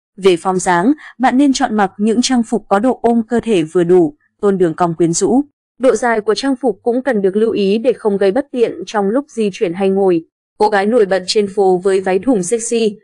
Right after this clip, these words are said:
hình minh họa. Trong những năm gần đây, những cô gái mê phong cách gợi cảm thường xuyên lăng xê váy áo đan dây, xẻ tà hoặc cắt ao. Bạn cũng nên lựa chọn những thiết kế sử dụng các chi tiết này tinh tế,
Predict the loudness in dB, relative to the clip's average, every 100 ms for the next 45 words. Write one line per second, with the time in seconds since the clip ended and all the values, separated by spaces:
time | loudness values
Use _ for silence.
0 | _ -2 0 0 -2 -2 -2 -2 _ _
1 | -8 0 2 2 2 0 0 0 2 2
2 | 0 -8 -4 0 2 2 2 2 2 2
3 | 2 0 -2 -2 -2 -2 -2 0 0 0
4 | 0 -2 -2 -2 0 2 2 0 0 -2
5 | 0 -2 0 2 2 0 0 -2 -2 -10
6 | -20 -6 -4 0 0 0 -4 -4 2 2
7 | 2 -6 _ _ _ -2 -2 0 -2 0
8 | 0 -2 -2 -2 0 0 0 -2 0 0
9 | 0 0 0 -2 -2 -2 -2 -2 0 0
10 | 0 0 0 0 2 2 2